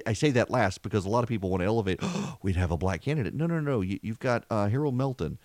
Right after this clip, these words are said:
Uh, Harold Melton is a, the Chief Justice of the Georgia Supreme Court.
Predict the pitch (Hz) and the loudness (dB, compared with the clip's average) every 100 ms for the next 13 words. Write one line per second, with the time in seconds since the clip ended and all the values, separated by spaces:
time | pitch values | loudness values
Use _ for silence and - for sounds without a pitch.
0 | - - _ - 101 98 101 123 160 127 | -20 -20 _ -2 2 4 4 4 4 4
1 | 107 104 135 131 107 104 104 107 107 107 | 2 2 -2 -2 0 2 4 4 6 4
2 | 101 - - - 98 101 104 107 98 - | 0 -6 -10 -2 0 2 2 0 -2 -10
3 | 110 92 98 156 160 - 117 - 151 - | -10 -6 -2 -2 -2 2 2 2 -4 -4
4 | 107 95 110 110 120 - 110 117 104 104 | -4 0 0 0 -2 -8 -4 -4 -2 -2
5 | 113 156 | -2 -2